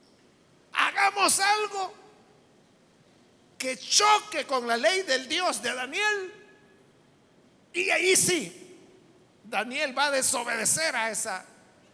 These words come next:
orden del rey". Y es lo que hicieron, fueron ante el rey y le dijeron: "Rey, hemos pensado que para consolidar tu poder delante de las personas,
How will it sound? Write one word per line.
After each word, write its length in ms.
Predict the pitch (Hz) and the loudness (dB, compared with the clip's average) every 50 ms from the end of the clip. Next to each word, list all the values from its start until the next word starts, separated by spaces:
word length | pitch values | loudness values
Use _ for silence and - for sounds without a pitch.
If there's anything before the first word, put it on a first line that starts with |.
| _ - | _ -2
orden 420 | 262 254 247 233 214 220 208 196 | -2 -2 -2 -2 -4 -8 -8 -6
del 160 | 190 185 175 | -6 -8 -8
rey". 280 | 165 170 151 139 143 - - - _ _ _ _ _ _ _ _ _ _ _ _ _ _ _ _ | -8 -10 -12 -12 -14 -16 -20 -20 _ _ _ _ _ _ _ _ _ _ _ _ _ _ _ _
Y 160 | - 247 262 285 | -12 -8 -6 -4
es 80 | 294 | -4
lo 120 | 311 311 311 | -4 -4 -4
que 120 | 311 302 | -4 -2
hicieron, 400 | 285 - - 349 349 294 262 - | -2 0 0 2 2 2 0 0
fueron 260 | - 254 269 277 285 294 | -4 -2 -2 0 0 0
ante 200 | 294 294 320 311 | -2 0 0 -2
el 80 | 311 | 0
rey 340 | 302 302 330 349 320 247 - - - - - - - - - _ _ _ _ _ _ | 2 4 4 4 2 0 -6 -12 -18 -20 -20 -20 -20 -20 -20 _ _ _ _ _ _
y 80 | - 226 | -10 -4
le 120 | 233 233 | -2 -2
dijeron: 320 | 226 226 254 262 226 208 196 | 0 0 -2 -4 -6 -6 -6
"Rey, 420 | 214 240 269 285 285 277 269 240 | -2 -2 0 0 0 0 -2 -4
hemos 240 | 247 262 254 - - | -4 -4 -6 -6 -6
pensado 540 | - 214 196 185 - 262 262 277 269 254 - | -6 -6 -2 -2 -2 -2 -2 -4 -6 -6 -8
que 100 | 220 208 | -8 -6
para 240 | - 202 185 185 190 | -4 -4 -4 -4 -4
consolidar 680 | 214 208 196 185 - 208 196 190 202 240 254 262 - - | -6 -8 -8 -8 -8 -10 -10 -8 -6 -6 -6 -6 -6 -6
tu 160 | 262 226 - | -8 -8 -6
poder 420 | 220 208 208 226 240 233 214 190 | -8 -8 -6 -6 -6 -8 -8 -8
delante 380 | 208 190 180 180 180 175 - 180 | -8 -6 -6 -6 -6 -6 -8 -10
de 100 | 175 180 | -8 -8
las 160 | 180 165 - | -8 -8 -6
personas, 680 | - 196 165 165 - - 302 302 311 311 294 247 - | -6 -6 -6 -6 -6 -6 -6 -6 -8 -8 -8 -10 -10